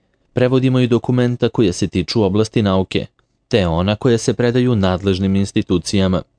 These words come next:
svi tipovi izjava, saglasnosti, potvrda i uverenja. Klijente koji zahtevaju prevod sa srpskog na rumunski jezik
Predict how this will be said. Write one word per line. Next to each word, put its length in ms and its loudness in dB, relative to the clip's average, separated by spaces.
svi 320 -2
tipovi 420 -2
izjava, 500 0
saglasnosti, 880 -4
potvrda 500 0
i 180 0
uverenja. 560 2
Klijente 460 0
koji 240 2
zahtevaju 600 0
prevod 440 0
sa 160 -2
srpskog 500 -2
na 180 0
rumunski 520 -4
jezik 440 0